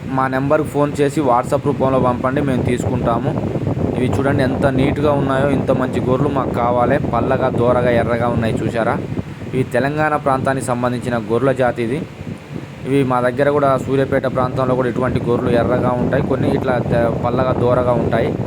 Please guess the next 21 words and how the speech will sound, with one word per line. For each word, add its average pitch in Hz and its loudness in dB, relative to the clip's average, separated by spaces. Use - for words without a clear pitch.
ఇవన్నీ 123 0
కూడా 147 2
మంచిగా 135 2
ఉన్నాయి. 143 2
పిల్లలు 139 2
కూడా 135 4
చూడండి 127 0
చాలా 123 2
మంచిగా 120 0
ఉన్నాయి. 117 -2
ఇటువంటి 160 0
గొర్రెలు 151 2
మీ 156 0
దగ్గర 143 2
అమ్మకానికి 143 0
ఉంటే 135 0
మాకు 127 -2
తెలియజేయండి. 131 2
మా 131 0
నెంబర్కి 123 0
PhonePe 131 0